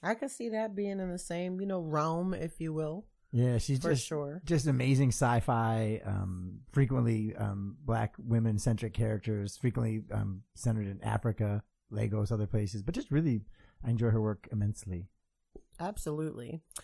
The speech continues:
Speaker 1: Um, and then I wanted to mention a show that we watched recently.
Speaker 2: Yeah.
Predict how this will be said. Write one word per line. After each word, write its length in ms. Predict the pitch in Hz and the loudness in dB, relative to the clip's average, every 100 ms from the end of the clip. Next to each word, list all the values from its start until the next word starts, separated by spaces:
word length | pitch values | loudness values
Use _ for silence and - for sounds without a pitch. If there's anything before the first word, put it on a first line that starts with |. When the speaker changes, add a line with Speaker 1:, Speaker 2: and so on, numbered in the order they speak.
| - - | -14 -4
Speaker 1:
Um, 480 | - 170 170 170 170 - | 4 6 8 4 0 -2
and 220 | 202 240 | 0 2
then 280 | 302 339 302 | 2 2 4
I 120 | - | 4
wanted 300 | 202 220 302 | 4 4 0
to 100 | - | 2
mention 560 | 214 165 185 - 175 170 | 2 4 2 2 2 2
a 140 | - 151 | 2 0
show 360 | - - 214 269 | 2 4 4 4
that 180 | 196 | 0
we 140 | 151 143 | -2 -2
watched 500 | 139 123 - - - | 2 2 0 -8 -6
recently. 680 | 143 131 151 - 139 113 110 | -4 -2 -4 -4 -2 2 2
Speaker 2:
Yeah. 200 | 92 | 2